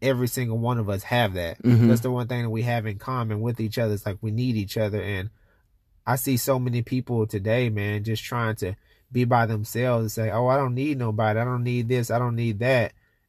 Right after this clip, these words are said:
Speaker 1: And, uh, I can do this by myself." And it's like, truth is, you're saying that out of hurt, out of anger, out of pain, out of whatever it is. But
Speaker 2: Mm.
Speaker 1: truth is, you, you, you
Speaker 2: You
Speaker 1: can't.
Speaker 2: can't, yeah.
Speaker 1: You weren't, you weren't built that way.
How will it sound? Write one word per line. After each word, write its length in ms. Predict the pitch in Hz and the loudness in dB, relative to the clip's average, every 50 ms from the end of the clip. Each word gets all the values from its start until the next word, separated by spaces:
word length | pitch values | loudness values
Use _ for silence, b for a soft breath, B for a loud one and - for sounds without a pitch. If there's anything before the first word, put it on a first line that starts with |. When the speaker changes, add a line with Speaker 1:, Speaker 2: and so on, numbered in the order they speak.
| _ - | _ -6
Speaker 1:
And, 280 | 107 104 104 104 101 | -4 -2 -2 -2 -2
uh, 60 | 104 85 | -2 -2
I 80 | 95 123 | -2 -4
can 160 | - 123 113 | -4 -4 -2
do 140 | 113 123 117 | 0 0 2
this 140 | 120 113 117 | 2 0 0
by 120 | 117 117 | 0 0
myself." 500 | 113 110 110 107 110 - 123 131 123 113 | 0 2 0 0 0 0 0 0 0 0
And 60 | 120 | -2
it's 100 | 110 110 | -4 -2
like, 200 | 113 110 107 101 | 0 0 -2 -2
truth 320 | - - 151 143 123 - 131 | -4 -2 -2 -2 -2 0 0
is, 240 | 135 131 120 113 113 | 2 2 2 0 0
you're 80 | 110 | -2
saying 300 | - - 131 131 131 123 | -4 -4 -4 -2 -2 0
that 120 | 120 117 113 | 0 0 0
out 140 | 107 101 | 0 0
of 100 | 92 107 | -2 -2
hurt, 260 | 98 127 123 127 113 95 | -2 -2 -2 0 0 0
out 140 | 110 107 | 0 0
of 140 | 104 110 101 - | -2 -2 -4 -4
anger, 380 | 123 127 127 123 117 113 110 107 | -4 -4 -2 -2 -2 0 0 0
out 120 | 107 92 | 0 -2
of 100 | 92 - | -4 -6
pain, 340 | - - 127 127 127 123 117 | -6 -4 -2 -2 -2 0 -2
out 140 | 113 104 110 | -2 -2 -2
of 80 | 107 | -2
whatever 340 | 113 120 117 113 113 110 101 | 0 0 0 0 0 0 0
it 80 | 104 104 | -2 -2
is. 260 | 113 120 113 110 110 | 0 0 0 -2 -2
But 140 | - 101 - | -4 -6 -6
Speaker 2:
Mm. 40 | |
Speaker 1:
truth 280 | 113 - 151 131 - - | -4 -4 -4 -4 -2 0
is, 300 | 127 127 117 101 95 104 | 0 0 0 0 -2 -4
you, 60 | - - | -6 -4
you, 160 | 113 110 98 | -4 -4 -4
you 60 | 92 | -2
Speaker 2:
You 120 | 98 110 | -4 -4
Speaker 1:
can't. 240 | 104 110 107 113 110 | 0 0 0 0 2
Speaker 2:
can't, 320 | 107 107 101 101 95 - - | 2 2 2 2 0 -2 -4
yeah. 180 | 92 92 98 | -4 -2 0
Speaker 1:
You 100 | 120 131 | 0 2
weren't, 280 | 127 135 127 117 - - | 2 2 2 2 0 -2
you 140 | 113 127 131 | -2 -2 0
weren't 240 | 131 123 117 104 | 0 -2 -2 0
built 240 | 107 131 127 110 - | 0 0 -2 0 -2
that 160 | - 110 87 | -4 -4 -2
way. 320 | 90 98 92 85 87 101 | -2 -2 -2 -2 -4 -6